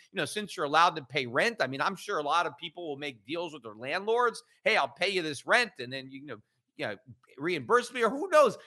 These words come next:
There's gonna be so much fraud involved. Whenever the government has a pile of money that it's giving away,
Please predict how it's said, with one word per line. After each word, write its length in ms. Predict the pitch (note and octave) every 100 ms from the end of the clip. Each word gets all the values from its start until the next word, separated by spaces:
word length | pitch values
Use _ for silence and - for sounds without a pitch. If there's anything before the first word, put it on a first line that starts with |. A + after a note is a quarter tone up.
| _
There's 180 | B3+ D4+
gonna 120 | G4
be 100 | C4+
so 260 | G#3 - B3+
much 220 | C4+ F3+
fraud 720 | - - A3 B3 A#3+ D3+ C3+ C3+ _ _
involved. 520 | F3+ F3 F3 A3+ F3+ D#3+
Whenever 380 | F3+ A#3+ D#4+ D#4+
the 100 | A3
government 400 | G#3+ G#3+ F#3 D3+
has 180 | E3
a 80 | C3 -
pile 480 | - G3 B3+ C4+ A#3
of 100 | D#3
money 300 | D#3+ F#3+ B2
that 140 | A#2+
it's 140 | B2+ G#2+
giving 380 | G2 F#3+ G#3 F#3
away, 560 | D#3 A3+ F#3+ A2+ C#3